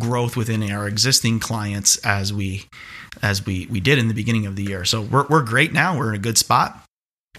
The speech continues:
but allowing to plan for that growth, um, and that's through communication, is just really understanding, you know, have you ever looked at a client and go, "Oh, that person left"?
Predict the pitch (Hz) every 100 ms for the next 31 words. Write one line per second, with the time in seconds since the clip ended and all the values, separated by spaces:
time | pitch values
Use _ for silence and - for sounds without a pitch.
0 | - 117 117 113 113 - 117 120 127 139
1 | 139 135 135 123 - - 123 127 117 113
2 | 107 - 110 135 139 113 - - - -
3 | - - - - 107 107 107 123 123 135
4 | - - 127 - 120 110 104 101 98 95
5 | 98 - 110 127 113 - 113 110 117 110
6 | 104 101 95 - - - - - - _
7 | - - - - 123 131 147 160 135 135
8 | 139 131 131 127 120 120 151 160 135 -
9 | 151 123 110 127 131 - -